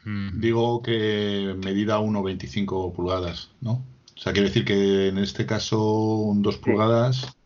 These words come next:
Speaker 3: No, no,
Speaker 2: no
Speaker 3: no.
Speaker 2: sería esencialmente necesario, ¿no?
Speaker 3: No, no, no, nin-, vamos, de hecho, ninguno, ninguno de los que he comentado son de, de dos pulgadas, son todos de,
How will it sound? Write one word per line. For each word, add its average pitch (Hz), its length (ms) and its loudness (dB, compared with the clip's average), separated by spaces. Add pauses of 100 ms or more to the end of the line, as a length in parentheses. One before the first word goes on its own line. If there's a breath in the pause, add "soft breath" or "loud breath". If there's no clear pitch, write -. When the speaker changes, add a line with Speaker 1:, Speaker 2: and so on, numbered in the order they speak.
(420 loud breath)
Speaker 3:
No, 113 160 6
no, 104 180 6
Speaker 2:
no 113 220 4
Speaker 3:
no. 107 80 6
Speaker 2:
sería 104 440 2
esencialmente 95 600 0
necesario, 87 500 -2
¿no? 101 160 -6 (640)
Speaker 3:
No, 92 300 0
no, 80 140 -4 (260)
no, 92 340 -2
nin-, 98 200 0
vamos, 101 260 2
de 101 80 2
hecho, 107 340 0
ninguno, 98 680 0
ninguno 101 440 0
de 107 120 2
los 101 180 2
que 104 160 4
he 98 60 0
comentado 98 440 2
son 87 560 -4 (680)
de, 85 500 0 (360)
de 92 360 -2
dos 90 180 2
pulgadas, 82 460 0
son 90 200 -2
todos 90 280 0
de, 80 640 0